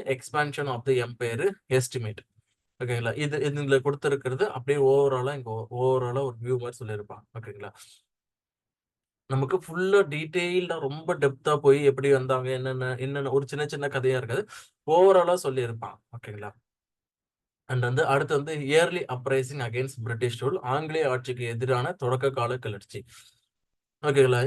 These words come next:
இங்க, இங்க அந்த மாதிரி தான் yearly uprising against British rule. அது வந்து ஹோலா பார்க்கணும், இந்தியாவுக்கும்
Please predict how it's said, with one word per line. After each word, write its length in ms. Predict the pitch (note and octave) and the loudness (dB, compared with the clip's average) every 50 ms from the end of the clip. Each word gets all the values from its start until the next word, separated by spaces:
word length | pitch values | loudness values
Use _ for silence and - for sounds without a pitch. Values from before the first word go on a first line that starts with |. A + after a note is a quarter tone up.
| D#3+ E3+ | 0 -2
இங்க, 120 | E3 F3 G3 A#3+ A#3+ G3+ - _ _ _ - - F3+ | 4 4 4 4 4 0 -4 _ _ _ -6 -4 -2
இங்க 180 | F#3 F3+ E3+ D#3 | 0 2 2 2
அந்த 100 | C#3+ C3+ B2+ B2 | 2 0 -2 -2
மாதிரி 160 | A#2 A2+ A2+ A2 | -4 -4 -6 -8
தான் 100 | A2 B2 D3+ | -2 2 2
yearly 240 | D#3+ E3 D#3 D#3+ C#3+ C3 | 2 2 2 2 0 0
uprising 340 | - C3 B2+ B2+ C#3 B2 B2 | 0 -2 -2 -2 -2 -4 -4
against 200 | B2 B2 C3+ C3 B2 B2 | -4 -2 -4 -4 -4 -6
British 280 | A#2+ A#2 B2+ B2 B2+ B2 | -2 -2 -2 -2 -2 -2
rule. 120 | C3+ G3 G#3 - - D3+ D3+ | 0 0 0 -2 -2 -4 -2
அது 100 | D3 D3 C#3+ | 2 2 0
வந்து 160 | D3 D#3+ G3+ G3 D#3+ | 4 4 2 2 2
ஹோலா 300 | E3+ F3 F3+ F3 F3 E3 - C3+ | 0 0 2 2 2 -2 -2 -4
பார்க்கணும், 320 | B2 A2 A#2 A#2 A2+ A2+ C3 C#3+ | -6 -6 -6 -10 -12 -10 -10 -10
இந்தியாவுக்கும் 640 | D3+ D3 D#3+ D#3 D#3 D3+ D3+ D3 - - D#3+ E3+ | -8 -2 0 2 2 2 2 0 -4 -6 -10 -10